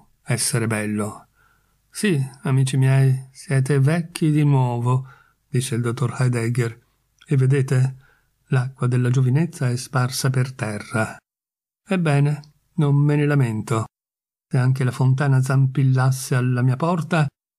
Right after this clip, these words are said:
non mi chinerei a bagnarvi le labbra, no, nemmeno se il suo delirio durasse anni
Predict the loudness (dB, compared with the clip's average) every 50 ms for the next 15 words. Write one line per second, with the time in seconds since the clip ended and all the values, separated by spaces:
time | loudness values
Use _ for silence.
0 | _ _ _ _ 0 2 2 4 4 4 4 2 0 0 0 2 2 2 0 -2
1 | -4 -4 -4 -2 -2 0 2 2 2 0 0 -2 -2 -2 -2 -2 -2 -2 -2 -2
2 | -2 -2 -2 0 0 0 -2 -4 -8 -14 -14 _ -2 0 2 2 4 4 4 2
3 | 0 -2 -10 -20 -20 _ _ _ _ _ _ -4 0 2 2 4 4 2 2 0
4 | 0 0 0 0 0 0 0 -2 -2 0 0 2 2 2 2 0 2 2 2 2
5 | 2 2 2 2 0 -2 -2 -4 -2 0 0 2 2 2 2 2 0 0 -2